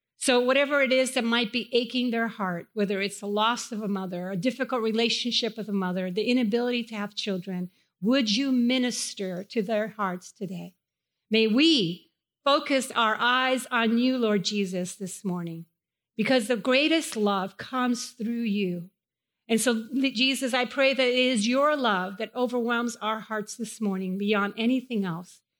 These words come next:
that we might pour it upon others as we go.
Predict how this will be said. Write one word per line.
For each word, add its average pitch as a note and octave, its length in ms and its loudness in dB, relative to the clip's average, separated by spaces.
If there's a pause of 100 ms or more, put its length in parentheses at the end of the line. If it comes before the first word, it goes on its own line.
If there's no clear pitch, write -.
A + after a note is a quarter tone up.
(160)
that G#3 80 2
we G3+ 80 4
might G#3 260 2
pour C4+ 300 2
it G3 100 0
upon G3+ 420 -4
others G3 540 -4 (380)
as G#3 260 2
we G3+ 140 0
go. D#3+ 260 -10